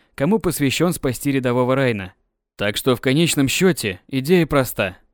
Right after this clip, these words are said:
Поймите, что эти люди сохранят картины произошедшего в своей памяти на всю жизнь.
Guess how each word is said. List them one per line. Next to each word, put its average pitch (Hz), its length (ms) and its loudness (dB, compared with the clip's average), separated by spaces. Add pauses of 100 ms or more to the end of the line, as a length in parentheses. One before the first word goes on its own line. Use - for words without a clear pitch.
(320)
Поймите, 139 540 2
что - 180 -6
эти 117 220 0
люди 135 220 2
сохранят 131 520 0
картины 139 420 -2
произошедшего 127 800 -2
в - 40 -20
своей 151 340 -2
памяти 175 380 -2
на 147 120 2
всю 131 200 -4
жизнь. 101 340 -4